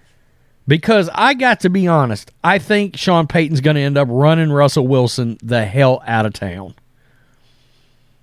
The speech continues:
And may very well just be the, the nail in the coffin of Wilson's career. I, I just don't think Payton has got the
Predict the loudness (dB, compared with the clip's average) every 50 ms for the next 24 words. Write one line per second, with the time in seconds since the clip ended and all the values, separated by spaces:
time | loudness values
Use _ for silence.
0 | _ _ 0 0 2 4 4 4 4 2 2 2 2 4 6 6 4 4 4 4
1 | 4 4 4 2 2 0 0 0 0 0 0 0 0 0 2 2 0 2 2 2
2 | 2 0 -2 -4 -4 -4 -2 0 0 2 2 4 4 4 4 2 0 -2 -2 -2
3 | -2 -2 -4 -6 -6 0 2 2 2 2 0 -4 -6 -6 -6 -6 -6 -2 0 2
4 | 2 2 0 -2 -4 -6 -6 -8 -8 -8 -2 0 2 2 2 0 -2 -6 -10 -18
5 | _ _ _ _ _ _ _ _ _ _ _ _ _ _ _ _ _ _ _ _
6 | _ _ _ -8 -6 -4 0 0 0 0 -2 -4 -4 0 2 2 2 2 0 0
7 | -2 0 -2 -2 -4 -2 -4 -4 -2 -2 -2 -2 -2 -6 -6 -6 -6 -6 -4 -4
8 | -2 0 0 0 0 -2 -4 -10 -12